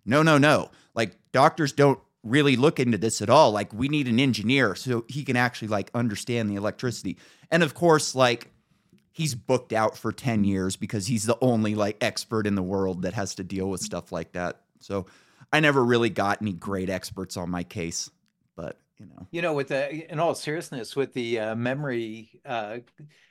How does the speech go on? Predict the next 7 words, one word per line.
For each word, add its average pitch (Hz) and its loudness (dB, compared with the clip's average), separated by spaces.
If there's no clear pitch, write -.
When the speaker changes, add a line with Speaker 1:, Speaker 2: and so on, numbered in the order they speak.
Speaker 2:
complaints 135 -6
or 127 -10
concerns, 113 -8
th-, 165 -10
there's 151 -4
certainly, 151 -6
uh, 117 -2